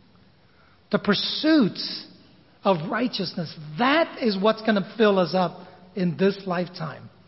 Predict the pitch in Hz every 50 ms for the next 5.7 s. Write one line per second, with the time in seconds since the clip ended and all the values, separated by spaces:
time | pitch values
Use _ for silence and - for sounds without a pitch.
0 | _ _ _ - 220 208 220 214 214 214 208 - - - - - - - - 185
1 | 170 175 175 175 156 - - 175 170 165 160 156 156 - - - - - - -
2 | - _ - - 165 - - 147 143 123 110 98 - _ - _ _ _ _ _
3 | _ _ _ _ _ _ _ _ _ _ _ - - _ _ - _ _ _ _
4 | _ - 208 202 208 196 220 190 220 190 208 226 214 220 220 220 185 180 208 214
5 | 208 - 214 208 214 226 208 196 175 160 160 170 202 214